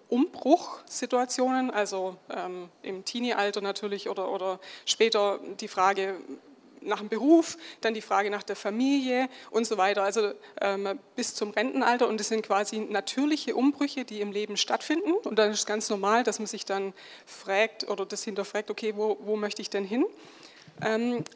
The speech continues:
aber dann gibt's auch Umbrüche oder Lebensphasen, ähm, die, ähm, unabhängig von diesem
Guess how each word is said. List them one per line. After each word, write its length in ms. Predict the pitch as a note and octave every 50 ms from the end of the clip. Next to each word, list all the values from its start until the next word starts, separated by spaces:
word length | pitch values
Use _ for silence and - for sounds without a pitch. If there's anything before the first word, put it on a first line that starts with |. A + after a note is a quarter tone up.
| _
aber 180 | - G#3+ G#3 A#3
dann 160 | A3 A#3 B3+
gibt's 220 | C4 C4+ C4+ -
auch 180 | - A3+ G#3+ G#3
Umbrüche 640 | - B3 C4 D4 C#4 - - A#3 A3+ - - A3 -
oder 140 | G3+ G3+ G3+
Lebensphasen, 1040 | G3+ G#3 A#3 B3+ C4+ B3 - - - A3+ G#3 G#3 A3 A3+ - - B3 B3+ C4 C#4 - - - - - _ _
ähm, 480 | - - G#3 G3+ G#3 G#3 G#3 G#3 G#3 G3+ G#3 -
die, 240 | - G3+ G3 G3+ G#3
ähm, 320 | G3+ G3 G3 G3+ G3 F#3+ - _ _ _ _ _ _ _ _ _ - _ - - _ _ - - _ - - - - - _ _ _ -
unabhängig 560 | C4+ C4+ B3 B3 - A#3 A3 A3+ A3 A#3 A3
von 220 | - A3 G#3+ G3+
diesem 520 | G3+ G3+ G3 - - G3+ G3+ G3 F#3+ F#3